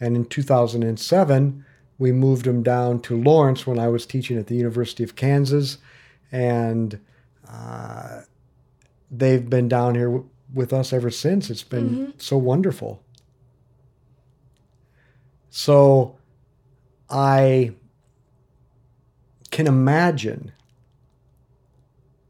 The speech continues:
Speaker 1: we can all imagine the difficult situation people have, eh, things they've experienced with parents and how
Speaker 2: Mm-hmm.
Speaker 1: hard it might be, uh, to,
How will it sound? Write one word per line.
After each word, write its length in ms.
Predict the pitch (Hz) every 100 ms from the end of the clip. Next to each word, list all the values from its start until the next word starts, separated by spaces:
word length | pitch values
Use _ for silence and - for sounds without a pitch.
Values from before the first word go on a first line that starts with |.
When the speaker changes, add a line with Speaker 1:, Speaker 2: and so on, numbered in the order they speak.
| -
Speaker 1:
we 100 | 151
can 140 | 156
all 240 | 147 160 151
imagine 560 | 123 117 113 107 110
the 120 | 110 107
difficult 460 | 120 127 - 123
situation 680 | - 131 - 120 120 - 107
people 400 | - 120 117 107
have, 140 | - _ _ -
eh, 80 | 131 139 131 _
things 240 | 160 147 135
they've 160 | 127
experienced 580 | 120 - 123 123 123 -
with 140 | 131 -
parents 380 | 131 139 139 117
and 80 |
how 120 | 107 107
Speaker 2:
Mm-hmm. 260 | 262 254 180
Speaker 1:
hard 260 | 139 143
it 80 | 135
might 320 | 139 135 135
be, 400 | 139 151 147 143 - - - - _ _ _ _ 110
uh, 840 | 117 120 - - 120 123 120 120 -
to, 720 | - - 127 127 123 120 120